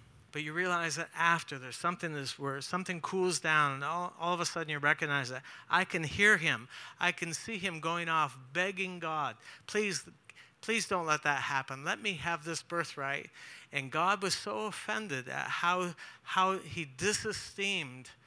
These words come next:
the promise of God that God said, "Nope."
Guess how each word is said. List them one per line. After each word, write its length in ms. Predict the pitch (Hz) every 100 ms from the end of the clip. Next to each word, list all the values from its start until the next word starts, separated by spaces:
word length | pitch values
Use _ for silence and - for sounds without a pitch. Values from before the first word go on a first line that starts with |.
| _
the 80 | 156
promise 600 | - - 185 180 165 139
of 140 | 131 117
God 340 | 139 139 69 - _ _ _ _ _ _ _ _ _ _ _
that 160 | 127 120
God 280 | 135 135 -
said, 200 | 139 120 123
"Nope." 360 | 127 160 -